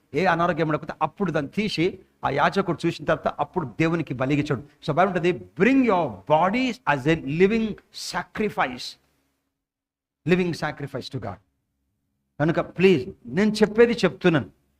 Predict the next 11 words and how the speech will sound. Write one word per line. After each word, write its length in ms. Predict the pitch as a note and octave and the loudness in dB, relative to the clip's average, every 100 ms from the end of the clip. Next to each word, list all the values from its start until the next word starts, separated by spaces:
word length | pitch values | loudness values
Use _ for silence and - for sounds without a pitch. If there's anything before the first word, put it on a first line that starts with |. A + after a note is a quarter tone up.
| _ - | _ -2
మీరు 160 | C#3 C#3+ | 0 2
ప్రాక్టీస్ 560 | C#3 A#2 - C#3+ - | 0 -2 -2 -4 -2
చేయాలా. 300 | B2 G#2+ F#2 - _ _ _ _ _ _ _ _ C#3 | -2 -2 -4 -14 _ _ _ _ _ _ _ _ 2
నీ 100 | D3+ | 2
ఇల్లు, 360 | D3+ E3+ E3+ | 4 2 4
నీ 160 | D3+ B2+ | 2 2
మైండ్, 460 | B2+ D3+ E3+ D#3 | 2 2 2 -2
నీ 60 | C#3 | -2
బాడీ 360 | G2+ C3 D3 C#3+ | -2 0 0 -2
అంతా 300 | C3+ D#3 E3+ | -4 -2 -2
కూడా, 300 | D3 B2 | 0 -2